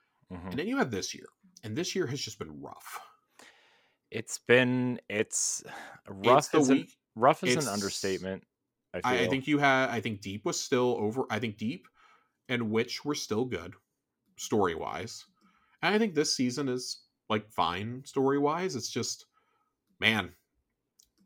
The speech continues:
Speaker 2: you can pretty clearly tell they just had a couple of elements that they needed to somehow squeeze in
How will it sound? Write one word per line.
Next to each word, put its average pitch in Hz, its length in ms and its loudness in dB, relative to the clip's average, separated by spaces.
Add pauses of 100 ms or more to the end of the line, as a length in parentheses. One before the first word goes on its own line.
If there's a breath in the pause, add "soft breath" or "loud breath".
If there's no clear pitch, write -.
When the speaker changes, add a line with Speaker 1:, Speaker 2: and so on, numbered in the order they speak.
(120)
Speaker 2:
you 123 260 4
can 117 240 2 (140)
pretty 160 600 -4
clearly 139 420 2
tell 120 280 0
they 104 140 -2
just 107 220 -6
had 104 180 0
a 92 120 -10 (180)
couple 160 460 0
of 143 80 2
elements 113 580 -2 (360 loud breath)
that 110 180 0
they 101 180 4
needed 98 540 -4
to 104 180 -4
somehow 117 560 -2
squeeze 101 520 -6
in 85 340 -6